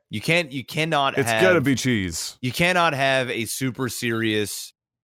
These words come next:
Speaker 1: super, like, fucking too constructed Mortal
Speaker 2: <laughs>
Speaker 1: Kombat. I ju-, I, I, I, I don't want, I don't want a realistic,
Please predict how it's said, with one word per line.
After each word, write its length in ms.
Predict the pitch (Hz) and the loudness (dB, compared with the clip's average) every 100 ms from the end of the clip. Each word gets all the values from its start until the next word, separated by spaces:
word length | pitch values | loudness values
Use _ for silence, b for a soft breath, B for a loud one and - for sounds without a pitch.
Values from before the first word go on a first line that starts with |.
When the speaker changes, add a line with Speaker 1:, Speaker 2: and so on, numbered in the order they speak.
| _ _ _ | _ _ _
Speaker 1:
super, 480 | - 139 131 127 127 | -4 0 0 0 2
like, 360 | 120 113 107 - | 4 4 2 -2
fucking 1300 | 120 110 - 110 104 101 95 90 73 80 80 - - - - | 0 0 0 -2 -2 -6 -6 -8 -10 -14 -14 -16 -18 -20 -10
too 920 | - 131 120 120 117 117 113 107 104 - - _ _ _ _ _ _ _ _ _ _ _ _ _ _ _ - | -2 -2 0 -2 -2 -2 -2 -4 -6 -12 -20 _ _ _ _ _ _ _ _ _ _ _ _ _ _ _ -4
constructed 600 | 127 101 - 120 - 110 | -2 -2 2 2 2 -2
Mortal 280 | 104 107 101 | 0 0 0
Speaker 2:
<laughs> 0 | |
Speaker 1:
Kombat. 480 | - 95 92 76 - | 0 0 0 -2 -2
I 100 | 104 | -2
ju-, 160 | 117 139 | 0 2
I, 260 | 131 139 123 | 2 2 2
I, 200 | 135 139 | 2 2
I, 280 | 135 135 127 b b b | 2 2 0 b b b
I 100 | 135 | 2
don't 180 | 160 151 | 4 4
want, 260 | 131 139 - | 2 2 2
I 80 | 135 | 2
don't 180 | 156 156 | 2 2
want 220 | 139 147 | 2 2
a 40 | |
realistic, 960 | 123 113 123 120 113 - 120 104 - - | 0 0 0 2 0 -2 -4 -4 -6 -20